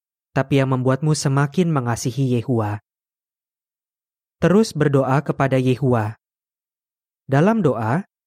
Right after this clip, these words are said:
kamu bisa meminta bantuannya dan bersyukur atas berkat-berkat yang sudah kamu terima.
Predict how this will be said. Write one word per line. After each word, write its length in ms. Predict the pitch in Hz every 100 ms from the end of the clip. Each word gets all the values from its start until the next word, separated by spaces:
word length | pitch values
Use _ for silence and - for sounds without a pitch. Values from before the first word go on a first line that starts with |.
| _ _
kamu 240 | 139 147
bisa 320 | 139 139 208 196
meminta 320 | 165 147 143
bantuannya 640 | 131 127 123 113 110 131 156
dan 160 | 147 147
bersyukur 640 | 151 - 190 - 175 123
atas 320 | 120 127 117
berkat-berkat 800 | - 143 185 196 147 139 143 139
yang 160 | 135 131
sudah 320 | - 165 160
kamu 320 | - 127 120
terima. 480 | 120 123 113 104